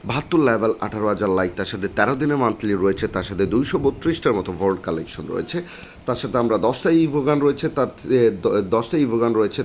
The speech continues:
তার থেকে দুইটা ইভোগান ম্যাক্স। তো হিউজ পরিমাণে টপ টপ ইনকিউবেটর বান্ডেল রয়েছে। অবশ্যই, অবশ্যই চ্যানেল যারা নতুন, চ্যানেলটিকে সাবস্ক্রাইব করে দেবেন, পেজ থেকে যারা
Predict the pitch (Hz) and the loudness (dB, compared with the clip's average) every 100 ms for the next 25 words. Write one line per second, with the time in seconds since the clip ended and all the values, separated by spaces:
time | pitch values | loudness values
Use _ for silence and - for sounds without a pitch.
0 | 120 98 - 95 107 101 95 - - 101 | -2 -4 -4 0 2 2 0 -8 -14 0
1 | 117 117 131 127 - 101 95 90 90 80 | 2 4 4 2 0 -2 -2 0 0 0
2 | 90 - - - - - - 139 127 113 | 0 -2 -14 -18 -18 -18 -4 2 2 0
3 | 123 160 160 143 135 135 135 - - - | 0 -2 0 2 4 4 2 -2 -14 -2
4 | 113 131 160 120 110 101 92 92 90 85 | -2 0 -2 0 0 0 -2 0 0 0
5 | 90 101 - 190 - 104 156 - - 127 | 0 -2 -2 -4 -2 -2 -2 -4 -2 -4
6 | 147 190 180 160 165 180 180 185 180 170 | -2 -4 -2 -2 -2 0 0 0 0 0
7 | 160 120 95 104 107 - 120 - 120 120 | 0 0 -2 -4 -6 -4 -6 -2 0 2
8 | 120 123 127 123 127 123 110 95 | 0 0 -2 -4 -2 -2 0 2